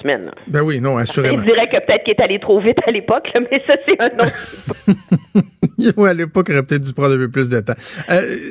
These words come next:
Speaker 2: cette semaine, par contre, Andrew Scheer, ça va être une semaine déterminante. J'ai même envie de faire un lien avec ce dont on vient tout juste de parler, c'est-à-dire dans quel état, euh, Andrew Scheer va se ramasser à la rencontre avec le premier ministre et les autres chefs d'opposition.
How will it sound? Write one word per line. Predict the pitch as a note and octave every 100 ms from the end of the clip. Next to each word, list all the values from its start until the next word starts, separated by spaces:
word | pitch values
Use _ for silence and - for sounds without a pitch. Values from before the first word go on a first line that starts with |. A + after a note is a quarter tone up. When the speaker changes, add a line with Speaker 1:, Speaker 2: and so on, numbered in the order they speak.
| -
Speaker 2:
cette | - F#3+
semaine, | - F3+ G3+ G3
par | B2+
contre, | F3+ F#3 -
Andrew | D#3 C#3
Scheer, | A2 F3 F3
ça | C3+
va | C#3
être | C#3+
une | B2+
semaine | C#3 C#3+ D#3+
déterminante. | C3 D3 A#2+ C3 G3 C3+
J'ai | D3+
même | A#3 G3+
envie | C#3 F3+
de |
faire | - E3+ D3
un | B2+
lien | A#2 D3+ G#3+ - - -
avec | - C#3 -
ce | - D3+
dont | C#3+ F3+
on | D#3 D3
vient | D#3+
tout | D#3
juste | C#3 E3+
de | C#3+
parler, | C3 B2 G#3
c'est-à-dire | - C3 A#2+ F3+ - - -
dans | C#3+ B2
quel | G3+ G3
état, | D3 - F3 G3 -
euh, | A#2 A#2+
Andrew | C3+ C#3 B2+
Scheer | A#2+ - E3
va | B2 A#2+ D3
se | C#3 -
ramasser | B2 C3+ C3+ B2 -
à | D#3+
la | B2+
rencontre | B2 A2 D3+ C#3
avec | A#2 A#2
le | A#2+
premier | B2+ B2
ministre | B2+ D3+ C3+
et |
les | A#2+
autres | C#3 -
chefs | D#3 C#3
d'opposition. | A#2+ B2 A2+ D#3+